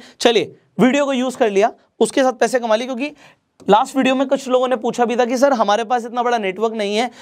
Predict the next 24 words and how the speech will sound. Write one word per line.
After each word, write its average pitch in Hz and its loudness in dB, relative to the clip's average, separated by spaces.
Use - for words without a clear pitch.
हम 277 2
कैसे 277 2
लोगों 254 0
को 247 2
प्रमोट 202 -4
करेंगे?" 196 2
मेरी 269 -2
बात 285 0
को 294 -4
समझो, 185 0
जब 311 4
हम 320 0
कोई 302 -2
भी 277 -2
काम 254 0
शुरू 254 -6
करते 196 -4
हैं, 190 -4
हम 240 6
अपनी 294 2
एक 311 2
लिस्ट 254 0
बनाते 170 -2
हैं - -20